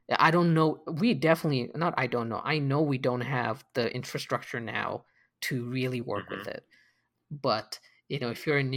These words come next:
Speaker 1: York City, the subways and all the buses have now implemented the Omni system where you don't even have, you don't need a Metro
Speaker 2: Uh-huh.
Speaker 1: card. And I thought that was not gonna be,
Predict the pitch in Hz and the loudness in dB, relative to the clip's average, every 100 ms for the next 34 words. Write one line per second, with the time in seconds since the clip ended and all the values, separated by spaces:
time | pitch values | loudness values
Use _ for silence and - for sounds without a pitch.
0 | 135 127 - 175 139 120 117 - - - | -2 -2 0 2 2 0 -4 -8 -18 -8
1 | 117 - 147 143 147 139 135 135 - _ | -6 2 2 4 2 2 0 -2 -8 _
2 | 131 123 123 131 127 131 135 127 - 123 | -6 -6 -4 -4 -2 -2 0 0 0 -4
3 | - 127 127 117 123 - 131 - 120 123 | -2 -4 -2 -2 -2 -2 -4 -4 -4 -4
4 | 139 131 - 120 131 135 139 - 147 151 | -4 -4 0 0 0 0 0 0 0 2
5 | 143 127 127 131 131 123 123 123 123 117 | 0 2 0 -2 -2 -2 -2 -2 -2 -2
6 | - 160 160 151 139 - 127 127 - 185 | -2 2 4 4 2 0 -2 0 0 2
7 | 170 190 - - - - 151 170 170 160 | 2 2 -4 -20 -20 -6 2 4 8 8
8 | 147 160 156 147 143 143 135 135 123 123 | 8 8 8 6 6 4 4 2 2 -2
9 | 123 | -6